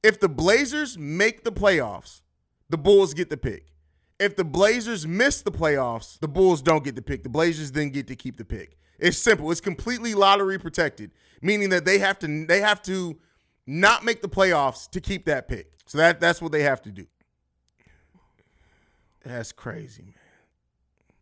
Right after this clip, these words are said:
The same kind, uh, the same kind of reminds you that, of that dumbass kid in class who really smart and could do the work, but yet chooses not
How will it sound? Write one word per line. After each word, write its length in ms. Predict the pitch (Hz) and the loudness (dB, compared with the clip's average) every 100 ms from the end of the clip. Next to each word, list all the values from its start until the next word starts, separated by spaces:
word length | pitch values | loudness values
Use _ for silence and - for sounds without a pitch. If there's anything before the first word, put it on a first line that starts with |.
| _ _ _ _ _ | _ _ _ _ _
The 60 | - | -4
same 240 | 185 202 | -2 -2
kind, 380 | 190 185 180 151 | -2 -2 -2 -2
uh, 360 | 143 151 143 | 0 2 2
the 80 | 123 | -2
same 240 | 123 185 185 | -4 -4 -2
kind 140 | 170 | -4
of 80 | 151 | -2
reminds 420 | 147 147 151 135 | -4 -2 -4 -4
you 80 | 143 | -6
that, 140 | 135 | -4
of 200 | 120 131 | -4 -4
that 160 | 135 123 | -4 -4
dumbass 400 | 139 143 135 131 | -4 -4 -6 -6
kid 160 | - | -8
in 80 | 131 | -8
class 340 | 123 135 127 - | -4 -2 -2 -6
who 100 | 127 | -8
really 300 | 123 143 139 | -6 -6 -6
smart 520 | - 131 131 117 _ _ _ | -4 -2 -2 -2 _ _ _
and 140 | - 117 | -14 -8
could 180 | 156 131 | -6 -4
do 160 | 139 | -6
the 80 | 135 | -4
work, 320 | 127 131 117 | -2 -4 -4
but 100 | 127 | -6
yet 200 | 123 131 | -4 -4
chooses 400 | - 143 131 120 | -6 -8 -8 -8
not 320 | 123 127 123 | -6 -6 -6